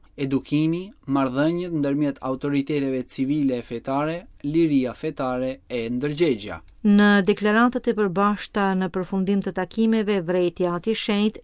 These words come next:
Speaker 2: janë vënë dukje ide të rrënjosura në të dyja palët rreth bindjeve fetare, duke mos munguar të trajtohen e ballafaqohen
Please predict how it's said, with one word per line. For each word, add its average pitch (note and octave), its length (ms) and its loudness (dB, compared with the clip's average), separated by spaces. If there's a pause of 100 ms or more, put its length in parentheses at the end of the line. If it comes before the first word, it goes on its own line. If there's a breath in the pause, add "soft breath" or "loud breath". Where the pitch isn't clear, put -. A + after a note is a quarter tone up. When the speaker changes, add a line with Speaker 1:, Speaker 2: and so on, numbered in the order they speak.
Speaker 2:
janë G3 320 2
vënë A3+ 320 4
dukje A#3 440 2
ide A3 280 4
të G3+ 160 -2
rrënjosura G#3 640 2
në F#3+ 120 0
të G3 160 0
dyja A#3 280 2
palët F3+ 480 -2 (160)
rreth F#3+ 200 -2 (120)
bindjeve G#3+ 480 2
fetare, F#3 640 0 (160 loud breath)
duke G#3 320 2
mos A#3 320 2
munguar G#3+ 520 4
të G3+ 160 -4
trajtohen G3+ 640 2
e F3 60 -2
ballafaqohen G3 920 0